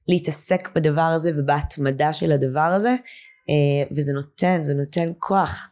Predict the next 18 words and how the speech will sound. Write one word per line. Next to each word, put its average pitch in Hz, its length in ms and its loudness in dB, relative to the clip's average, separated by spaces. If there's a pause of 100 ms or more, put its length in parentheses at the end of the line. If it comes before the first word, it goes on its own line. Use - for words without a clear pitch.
זה 156 140 0
נותן 185 400 2
כוח. 202 420 -2
לי 165 180 2
זה 208 120 0
ממש 156 400 0
בבוקר, 151 500 0
אני 147 140 2
עם 170 120 0
זה 156 200 0
בהליכה 160 640 0 (500)
ובקריאת 147 500 2
ספר 214 280 0
ובמדיטציה 160 1160 0 (120)
ובשעתיים 165 640 0
הראשונות. 143 560 -2
עד 170 240 0
עשר 269 260 0